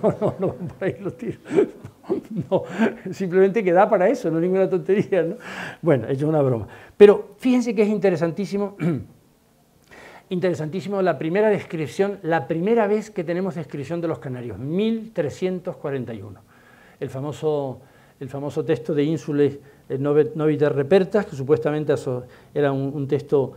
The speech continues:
eh, traducido al latín por Giovanni Bo-, Boccaccio, ¿verdad? De esa expedición genoveva-, genovesa, perdón, florentina. Y lo primero que dicen es que no tienen naves ni ningún otro medio. Mil trescientos cuarenta y uno.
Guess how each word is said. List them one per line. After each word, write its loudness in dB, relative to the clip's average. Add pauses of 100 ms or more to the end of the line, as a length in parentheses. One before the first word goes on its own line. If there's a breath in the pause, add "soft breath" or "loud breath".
(180 loud breath)
eh, 2
traducido 2
al 4
latín -2
por 0
Giovanni 0
Bo-, -4
Boccaccio, 4 (300 loud breath)
¿verdad? -4
De -4
esa -8
expedición -8
genoveva-, -2
genovesa, 4
perdón, 0
florentina. 0 (500 soft breath)
Y -2
lo 6
primero 6
que 6
dicen 2
es 0
que 2
no 2
tienen 2
naves 0
ni -2
ningún -2
otro 0
medio. -2 (460)
Mil 0
trescientos -2
cuarenta -6
y -14
uno. -16